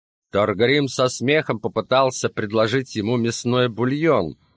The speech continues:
но он переменился в лице, с отвращением воскликнул: «И этим вы поили меня все это время? Изверги!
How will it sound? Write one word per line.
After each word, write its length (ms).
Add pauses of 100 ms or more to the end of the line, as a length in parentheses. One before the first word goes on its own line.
(120)
но 460
он 200
переменился 920
в 60
лице, 520
с 120
отвращением 800
воскликнул: 840 (340)
«И 240
этим 800
вы 320 (100)
поили 640
меня 640
все 340 (100)
это 420
время? 880 (500)
Изверги! 1600